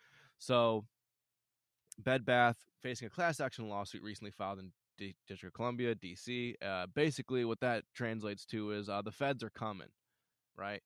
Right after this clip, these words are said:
A K A the feds are on the way, dude. So, who knows what he did as far as options trading, um, and, and insider deals, things like that.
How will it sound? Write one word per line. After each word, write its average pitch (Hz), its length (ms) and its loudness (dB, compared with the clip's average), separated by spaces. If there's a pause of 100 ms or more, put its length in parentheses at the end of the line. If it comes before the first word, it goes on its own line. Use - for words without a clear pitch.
(100)
A 117 160 -4
K 123 320 0
A - 20 2
the 110 120 -6
feds 127 340 0
are 110 80 -2
on 110 100 -2
the 101 80 -10
way, 95 340 -8
dude. 87 200 -14 (500)
So, 110 560 0 (1120)
who 143 160 0
knows 135 300 2
what 127 140 0
he 127 80 0
did 120 280 0
as 110 80 -2
far 110 200 0
as 110 120 0
options 110 400 -4
trading, 127 600 -6 (180)
um, 80 640 -6
and, 98 280 -6
and 101 60 -8
insider 110 400 -2
deals, 110 380 -4
things 107 240 -8
like 104 240 -2
that. 104 300 -2